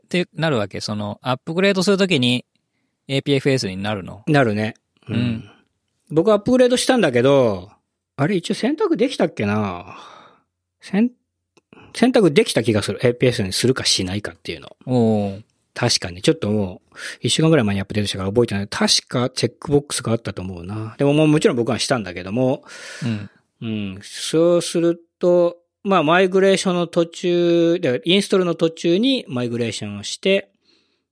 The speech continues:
Speaker 2: で、まあ、起動してくるとエーピーエフエスになってるっていう状態かな。
Speaker 1: うん。
Speaker 2: うん。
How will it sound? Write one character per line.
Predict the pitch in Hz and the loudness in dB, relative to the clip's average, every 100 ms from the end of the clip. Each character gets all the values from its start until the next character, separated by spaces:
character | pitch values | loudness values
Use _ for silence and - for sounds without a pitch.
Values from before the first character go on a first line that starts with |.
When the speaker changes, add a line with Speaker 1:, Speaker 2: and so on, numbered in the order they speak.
| - | -2
Speaker 2:
で、 | 202 | 0
ま | 180 | 2
あ、 | |
起 | - | 2
動 | 170 160 | 2 2
し | |
て | 165 | 2
く | |
る | 156 | 0
と | 156 | 2
エ | 170 | 2
ー | |
ピ | 135 | 2
ー | 127 | 0
エ | |
フ | - | 0
エ | |
ス | 101 | -4
に | 113 | -6
な | 95 | -10
っ | |
て | - - | -12 -16
る | 80 | -16
っ | - _ | -20 _
て | - | -12
い | 92 | -10
う | 90 | -8
状 | 92 | -12
態 | 92 - | -12 -12
か | 101 | -8
な。 | 180 - _ _ _ | -8 -10 _ _ _
Speaker 1:
う | 120 | -6
ん。 | 113 107 104 104 | -6 -6 -10 -10
Speaker 2:
う | - | -6
ん。 | 101 95 92 98 | -4 -6 -10 -18